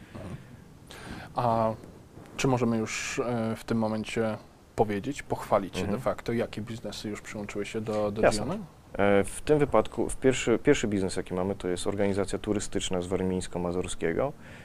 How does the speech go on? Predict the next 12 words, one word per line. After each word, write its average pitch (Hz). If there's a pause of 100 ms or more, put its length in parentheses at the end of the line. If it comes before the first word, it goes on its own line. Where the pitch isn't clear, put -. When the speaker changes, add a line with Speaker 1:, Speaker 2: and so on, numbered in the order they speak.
(120)
Speaker 2:
i 104
również 104
powiązane, 101 (240)
e, 90
biznesy 92
wokół 95
tej, 90 (180)
e, 90
organizacji. 87 (540)
E, 92
oni 120
właśnie, 95